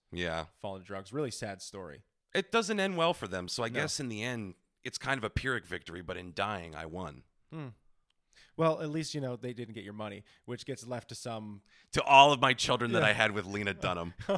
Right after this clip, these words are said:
Speaker 2: Oh, no.
Speaker 1: <laughs>
Speaker 2: What a
Speaker 1: All,
Speaker 2: dar-,
Speaker 1: all
Speaker 2: what
Speaker 1: nine of 'em.
Speaker 2: What? Oh, jeez. And they just, just abuse it.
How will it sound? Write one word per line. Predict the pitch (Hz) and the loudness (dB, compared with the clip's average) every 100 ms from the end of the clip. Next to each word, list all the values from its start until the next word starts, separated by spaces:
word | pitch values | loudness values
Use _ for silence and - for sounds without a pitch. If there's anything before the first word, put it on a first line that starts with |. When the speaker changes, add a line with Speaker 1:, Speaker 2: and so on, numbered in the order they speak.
| - | 0
Speaker 2:
Oh, | 214 202 | -2 -2
no. | 254 311 220 139 | 2 4 2 2
Speaker 1:
<laughs> | 247 - 226 - 226 - 220 - - - _ _ _ _ - - | 2 4 4 4 2 2 0 -2 -4 -8 _ _ _ _ -14 -2
Speaker 2:
What | 196 | 0
a | |
Speaker 1:
All, | 190 | 0
Speaker 2:
dar-, | 170 135 208 | -2 -4 -6
Speaker 1:
all | 226 175 | -2 0
Speaker 2:
what | 139 | 2
Speaker 1:
nine | 110 117 101 | 2 0 0
of | 82 | -6
'em. | 82 - _ _ - | -14 -20 _ _ -8
Speaker 2:
What? | 139 196 | -6 -2
Oh, | 139 120 | -4 -6
jeez. | - 117 107 101 - _ _ - | -10 -10 -10 -14 -18 _ _ -14
And | 110 | -12
they | 110 | -10
just, | 104 - _ _ _ _ _ _ _ _ _ _ _ | -12 -16 _ _ _ _ _ _ _ _ _ _ _
just | 113 - | -20 -16
abuse | 120 110 110 113 | -14 -10 -8 -8
it. | 101 | -10